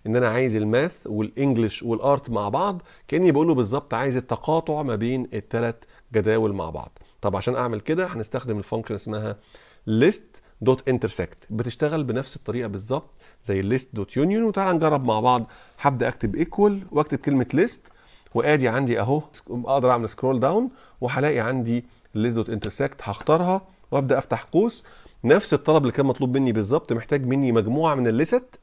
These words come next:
lists as list، مجموعه من الليست داخل list. وزي ما قلنا طالما قال as list يبقى محتاج افتح كيرلي براكت، يبقى هفتح كيرلي براكت وابدا اكتب جواه التلات ليست اللي انا عايز اعمل بينهم مقارنه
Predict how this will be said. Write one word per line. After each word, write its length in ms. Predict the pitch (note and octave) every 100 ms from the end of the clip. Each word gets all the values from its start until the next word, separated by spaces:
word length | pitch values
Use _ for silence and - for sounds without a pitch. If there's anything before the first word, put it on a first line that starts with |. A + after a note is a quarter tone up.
| A2+
lists 540 | B2 B3+ - - - -
as 400 | C#3 D#3+ D3+ -
list، 380 | A#2 G2+ - -
مجموعه 480 | G#2 G2+ C3+ C#3 A#2
من 140 | G#2
الليست 360 | G#2 C#3+ F3 - - - _ -
داخل 480 | A#2 D3 A2+ F#2+ F2
list. 100 | - - - _ -
وزي 180 | G#2+ A2
ما 80 |
قلنا 200 | A2+ D3+
طالما 320 | C#3+ A2 C3 B2
قال 240 | A#2+ A2
as 240 | - D3
list 340 | A#2+ D#3+ B3 -
يبقى 160 | G#2+
محتاج 220 | G#2 A#2+ C3
افتح 260 | - -
كيرلي 340 | - C3+ B2+ G#2
براكت، 480 | B2 D3+ B3+ - - - - -
يبقى 200 | A#2 B2+
هفتح 200 | D#3 D3
كيرلي 300 | C3+ C3+ C3
براكت 380 | G#2+ B2+ B2+ B2+
وابدا 260 | C3 C#3 A#2+
اكتب 260 | - A#2+
جواه 400 | G#2+ G2+ G#2+ C3 C3+ - - -
التلات 420 | A2+ - C#3 C#3
ليست 340 | B2 C3+ D#3+ -
اللي 100 | A#2
انا 120 | A2+
عايز 160 | B2+ B2
اعمل 240 | B2+ G#2+
بينهم 360 | G#2 C3 A#2 G2+
مقارنه 440 | - C#3+ E3+ E3+